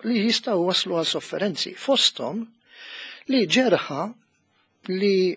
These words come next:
normalment jekk tigref x'imkien jew anki taqta, eh, fil-, fil-font,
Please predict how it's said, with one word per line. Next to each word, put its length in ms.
normalment 920
jekk 240
tigref 320
x'imkien 500
jew 220
anki 420
taqta, 420
eh, 280
fil-, 460
fil-font, 680